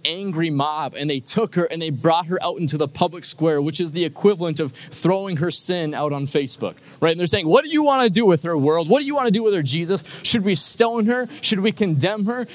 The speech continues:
Should we punish her?" And I love this because it's a direct picture of cancel culture, right? This mob mentality of this person has done something wrong.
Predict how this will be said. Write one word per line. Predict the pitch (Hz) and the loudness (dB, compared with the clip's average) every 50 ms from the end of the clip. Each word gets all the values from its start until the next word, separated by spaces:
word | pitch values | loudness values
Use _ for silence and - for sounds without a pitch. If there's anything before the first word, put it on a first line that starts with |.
| - | -4
Should | - - 226 180 | -2 0 2 2
we | 180 180 143 | 2 2 0
punish | - - 196 214 220 214 - - | 0 0 -2 0 0 -2 -2 -2
her?" | 240 247 254 - - - - 151 | -2 -2 -2 -4 -8 -8 -2 0
And | 202 196 | 2 2
I | 185 | 2
love | 208 233 269 294 | 2 2 2 2
this | 269 226 165 | 0 0 2
because | - 208 175 226 220 175 - - - - | 2 4 4 4 4 2 0 -6 0 4
it's | - 220 - 247 | 4 4 4 4
a | 214 | 4
direct | 170 208 202 202 220 214 - | 4 4 6 6 4 2 2
picture | - 208 233 - - 247 | 2 2 2 2 4 4
of | 247 202 | 4 4
cancel | - - 269 311 285 - 254 214 | 4 2 0 0 0 -2 -2 -2
culture, | - 196 170 147 151 170 | 0 0 -2 -2 -2 -2
right? | 180 180 220 233 220 | 0 0 0 2 2
This | 220 208 147 | 0 0 2
mob | 165 165 175 196 220 220 226 262 269 294 | 2 4 4 4 4 4 2 0 0 2
mentality | 285 269 240 190 - - 233 233 226 233 226 202 190 190 | 2 4 4 2 2 2 2 2 2 2 0 2 2 2
of | 190 147 - - - 202 | 0 0 -2 -8 -4 4
this | - 202 240 240 - | 6 6 6 6 6
person | - 254 240 214 - 240 226 | 4 4 4 4 2 0 0
has | 180 143 | 0 2
done | 147 214 202 185 | 2 0 2 2
something | - 214 196 180 180 175 156 | 0 0 2 2 2 2 4
wrong. | 139 165 175 185 196 208 240 262 220 | 6 6 6 4 4 0 0 -2 -4